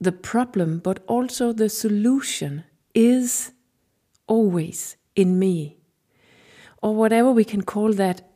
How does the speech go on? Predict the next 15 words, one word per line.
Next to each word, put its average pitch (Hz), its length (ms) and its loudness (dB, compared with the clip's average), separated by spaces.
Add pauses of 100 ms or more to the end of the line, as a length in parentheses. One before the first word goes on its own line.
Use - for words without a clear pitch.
radical 185 680 2
responsibility 180 960 -2
that 156 180 -6
I 151 120 -8
talked 165 300 -6
about 156 240 -8
yesterday. 147 540 -8 (540)
How 254 460 -2
do 247 100 4
we 240 160 4
do 247 300 0
it? 156 200 -4 (580)
How 226 320 -2
do 277 140 0
we 247 360 2